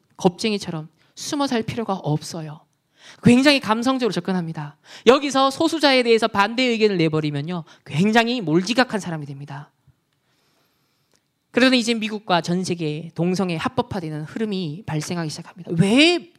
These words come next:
지난 몇 년 사이에 일시적으로 이러한 흐름들이 이천 년대 들어서면서 네덜란드를 시작으로 해서 유럽과 미국, 이제는 대만과 네팔, 우리나라에게까지 이 흐름이 전달되어 올까요?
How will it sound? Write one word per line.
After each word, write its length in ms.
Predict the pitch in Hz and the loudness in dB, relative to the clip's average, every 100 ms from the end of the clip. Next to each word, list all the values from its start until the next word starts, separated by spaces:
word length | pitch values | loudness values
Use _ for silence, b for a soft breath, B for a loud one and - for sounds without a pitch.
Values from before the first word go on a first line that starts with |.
| - | -8
지난 340 | - 226 226 | 0 0 2
몇 140 | 170 202 | 0 2
년 260 | 240 262 | 2 2
사이에 180 | 233 196 | 0 0
일시적으로 840 | 233 339 415 381 349 254 185 151 B - | -2 -4 -2 -2 0 0 0 -4 B -2
이러한 280 | 214 202 190 | 2 2 2
흐름들이 480 | 190 196 170 147 143 B | 0 0 -2 -6 -8 B
이천 380 | 226 - 294 285 | -6 2 2 2
년대 220 | 247 202 | 2 4
들어서면서 680 | 202 247 254 220 170 156 147 B B B _ _ | 6 6 4 -2 -2 -2 -4 B B B _ _
네덜란드를 760 | 170 170 196 226 247 247 226 196 | -6 2 4 6 4 2 -2 -2
시작으로 400 | - 196 170 151 | -2 -4 -2 -4
해서 320 | 147 139 147 - | -6 -12 -16 -6
유럽과 540 | 175 196 196 - 151 180 | 2 2 2 -4 -4 -2
미국, 320 | 196 170 147 - 208 | -2 -2 -6 -8 -2
이제는 360 | 196 190 208 - _ | 0 2 -2 -6 _
대만과 520 | 175 190 220 190 151 | 2 4 2 0 2
네팔, 500 | 175 185 202 156 143 _ _ _ _ _ _ | 2 2 -2 -2 -6 _ _ _ _ _ _
우리나라에게까지 760 | 208 220 233 247 214 190 180 165 | 0 4 4 4 2 -2 -4 -4
이 140 | 208 | -4
흐름이 280 | 170 180 175 | -4 -4 -4
전달되어 500 | 165 196 185 160 156 | -6 -6 -4 -2 -4
올까요? 560 | 156 151 151 151 170 | -4 -6 -6 -8 -10